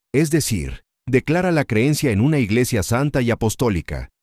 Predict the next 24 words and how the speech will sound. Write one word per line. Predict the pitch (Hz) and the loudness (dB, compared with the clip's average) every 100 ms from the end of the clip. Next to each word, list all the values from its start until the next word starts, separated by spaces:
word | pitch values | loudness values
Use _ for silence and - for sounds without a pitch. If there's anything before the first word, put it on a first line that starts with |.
| _ | _
confiesa | 143 135 170 180 170 | 2 2 2 0 2
un | 143 120 | 0 2
solo | 156 170 | 2 2
bautismo | 143 123 104 127 107 95 | 2 2 2 2 2 0
para | 101 98 | 0 0
la | 95 | 0
remisión | 90 92 87 - 123 139 | 0 0 0 2 2 2
de | 127 | 2
los | 113 - | 0 0
pecados, | 113 92 71 67 62 - - _ _ | -2 -2 -4 -8 -10 -12 -14 _ _
y | 143 | 0
declara | 143 151 175 175 | 2 4 2 4
la | 160 | 2
creencia | 135 110 117 135 139 123 | 2 4 4 2 2 2
en | |
la | 110 | 2
futura | 104 101 151 180 | 0 0 2 2
resurrección | 151 139 135 113 - 123 160 | 2 0 0 0 0 0 0
del | 165 143 | 0 0
cuerpo | 117 113 85 73 65 - | 0 0 0 -6 -6 0
y | 135 | 2
la | 117 | 2
vida | 92 135 131 110 | 2 0 2 0
eterna. | 101 110 85 71 67 62 | 0 -2 -2 -2 -6 -8